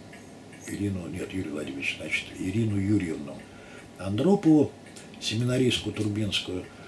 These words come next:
он получил вот эту вот, э, свою знаменитую квартирку на первом этаже, дворницкую, где его уже опекала Ляля Мелехова.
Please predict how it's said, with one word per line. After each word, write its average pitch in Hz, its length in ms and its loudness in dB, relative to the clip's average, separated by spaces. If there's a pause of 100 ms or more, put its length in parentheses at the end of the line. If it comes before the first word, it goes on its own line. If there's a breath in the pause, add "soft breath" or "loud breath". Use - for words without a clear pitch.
(380 loud breath)
он 165 180 6
получил 123 720 4
вот 101 240 0
эту 107 220 0
вот, 92 140 -2 (200)
э, 85 260 -4
свою 95 400 0
знаменитую 95 720 0
квартирку 127 580 -2
на 127 140 0
первом 107 340 0
этаже, 98 320 -4
дворницкую, 117 800 0 (600 loud breath)
где 95 260 2
его 131 180 6
уже 101 200 0
опекала 107 460 0
Ляля 92 260 0
Мелехова. - 600 -8